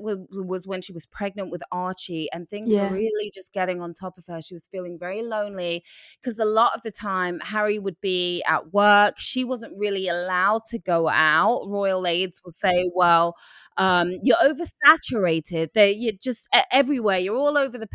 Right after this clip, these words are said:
Speaker 1: papers." And she'd be like, "Well, I
Speaker 2: Yeah.
Speaker 1: haven't been out in weeks." Well, that doesn't matter 'cause we don't want sort of more photos of you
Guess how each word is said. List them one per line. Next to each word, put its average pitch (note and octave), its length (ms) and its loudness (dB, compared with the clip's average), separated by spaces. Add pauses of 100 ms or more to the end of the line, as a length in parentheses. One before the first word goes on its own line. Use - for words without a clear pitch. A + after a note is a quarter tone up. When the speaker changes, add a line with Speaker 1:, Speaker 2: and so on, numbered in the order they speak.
Speaker 1:
papers." F3+ 480 -2
And G3 100 -10
she'd A3+ 140 0
be G3+ 60 6
like, G3 140 6
"Well, G3 120 0
I G3 60 -2
Speaker 2:
Yeah. - 40 -2
Speaker 1:
haven't B3+ 220 -4
been G#3 180 0
out B3+ 240 8
in F3+ 140 -6
weeks." E3+ 480 -2
Well, G#3 160 4
that G3+ 160 2
doesn't G3 240 -12
matter F3+ 520 -4
'cause D#3+ 220 -10
we F#3 60 -10
don't D#3+ 200 -10 (100)
want D#3 180 -12 (180)
sort E3+ 180 -8
of E3+ 60 -6
more E3 220 -6
photos D#3 520 -8
of D3 140 -16
you D3+ 180 -6